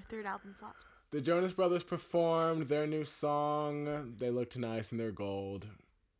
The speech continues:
Speaker 2: Apparently Nick had something in his teeth. I didn't
Speaker 1: Yep.
Speaker 2: see it.
Speaker 1: I did.
Speaker 2: I'm like, "Why are people talking about Nick's teeth? I know he sings through his teeth, but why are we talking about his teeth?" Blake Shelton and Gwen Stefani performed,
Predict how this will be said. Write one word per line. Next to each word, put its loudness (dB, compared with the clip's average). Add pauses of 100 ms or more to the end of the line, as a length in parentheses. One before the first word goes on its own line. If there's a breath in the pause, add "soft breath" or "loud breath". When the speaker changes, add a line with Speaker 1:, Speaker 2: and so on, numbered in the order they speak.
(120)
Speaker 2:
Apparently 0
Nick 2
had 0
something -4
in -4
his -6
teeth. -8
I -8
didn't -6
Speaker 1:
Yep. -4
Speaker 2:
see -6
it. -8 (200)
Speaker 1:
I -12
did. -16 (1000)
Speaker 2:
I'm -10
like, -8
"Why -4
are -6
people -10
talking -4
about -2
Nick's -6
teeth? -6
I -8
know -4
he -4
sings -6
through -6
his -10
teeth, -12
but -10
why -12
are -10
we -12
talking -12
about -14
his -20
teeth?" -14 (2000 loud breath)
Blake -2
Shelton -2
and -2
Gwen -2
Stefani -4
performed, -6